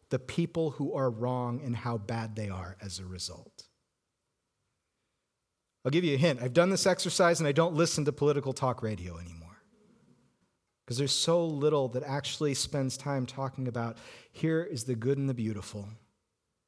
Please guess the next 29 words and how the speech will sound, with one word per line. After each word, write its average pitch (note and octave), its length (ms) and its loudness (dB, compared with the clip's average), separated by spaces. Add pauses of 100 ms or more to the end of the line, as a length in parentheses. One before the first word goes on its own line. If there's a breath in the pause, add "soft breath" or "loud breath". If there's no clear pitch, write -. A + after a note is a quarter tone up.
(140)
There's B2+ 160 0
so D3+ 180 4
much C#3 280 -2
more B2+ 260 4
that C3 120 -2
says, B2 220 -4
"I B2+ 100 -2
can't C#3+ 340 -2
believe C3 440 0
those A#2+ 380 0
idiots G#2+ 640 -4 (500)
over G2+ 220 -8
there." E2 240 -12 (1500 soft breath)
Because C3+ 300 2
knowledge C#3 720 2 (100)
puffs - 640 -6 (120)
up. - 300 -8
Knowledge F3 460 4
makes C#3+ 320 -4
us C#3 260 -4 (300 loud breath)
arrogant. C3+ 800 -2 (340 soft breath)
Knowledge F#3 440 4
makes E3+ 360 0
us D#3+ 160 2
prideful D#3 640 -2
if A#2 140 -8
we're C#3+ 100 -4
not D3+ 240 -4
careful. D3 480 -6